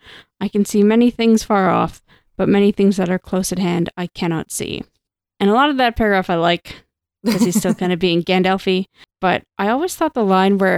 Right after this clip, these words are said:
Speaker 1: in the movie, where he says that he is Saruman as he should have been was a movieism, and I hate that line. So I was really <laughs> sad to learn that it is from the book.
Speaker 2: <laughs> Why do you think you hate that line?
Speaker 1: Why do I ha-, I don't know. It just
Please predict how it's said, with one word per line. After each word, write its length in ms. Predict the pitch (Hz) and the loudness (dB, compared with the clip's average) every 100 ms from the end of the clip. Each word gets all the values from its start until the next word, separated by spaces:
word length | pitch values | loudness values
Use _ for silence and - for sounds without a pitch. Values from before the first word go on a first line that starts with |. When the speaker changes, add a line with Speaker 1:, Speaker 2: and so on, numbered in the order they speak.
| - | -2
Speaker 1:
in 140 | 185 | -2
the 60 | 196 | -2
movie, 300 | 175 175 214 | 0 0 0
where 140 | 220 | 0
he 140 | 226 202 | -2 -2
says 260 | - 214 | 0 -2
that 140 | 185 185 | -2 -2
he 160 | 185 | 0
is 160 | 175 170 | -2 -4
Saruman 500 | - 180 175 175 170 | -4 -2 0 0 -2
as 140 | 165 | -4
he 80 | 170 | -6
should 180 | 170 185 | -6 -4
have 120 | 185 | -4
been 260 | 202 214 214 | -2 0 0
was 120 | 175 | -2
a 280 | 165 160 165 | -4 -8 -6
movieism, 640 | 180 190 226 240 277 285 - | -2 0 0 2 4 4 4
and 100 | 165 | 0
I 60 | 165 | -4
hate 260 | - 180 | -4 -2
that 160 | 220 226 | -2 0
line. 340 | 254 277 285 - | 0 2 0 -2
So 160 | - 202 | -4 0
I 80 | 196 | 2
was 160 | 196 | 2
really 160 | 240 - | -2 -4
<laughs> 20 | |
sad 300 | - - 185 | -6 -6 -6
to 160 | - 175 | -6 -4
learn 180 | 165 165 | -4 -4
that 140 | 160 | -6
it 160 | 190 190 | -6 -6
is 160 | - | -8
from 240 | - 151 160 | -8 -8 -6
the 80 | |
book. 640 | 165 - 302 - - 269 - - | -4 -2 -2 -2 -4 -6 -6 -18
Speaker 2:
<laughs> 140 | _ - | _ -10
Why 180 | 175 196 | -4 -2
do 80 | 208 | -4
you 80 | |
think 220 | 208 208 202 | -6 -8 -6
you 60 | |
hate 180 | 190 185 | -6 -6
that 160 | 175 - | -8 -6
line? 320 | 175 170 165 - _ _ | -6 -8 -12 -16 _ _
Speaker 1:
Why 180 | - 196 | -2 0
do 60 | 196 | 2
I 120 | 190 | 0
ha-, 100 | 196 _ _ | -4 _ _
I 100 | 247 | 0
don't 140 | 359 294 | 4 4
know. 140 | 220 | 4
It 100 | 175 | 0
just 440 | 233 - - - | -2 -4 -8 -16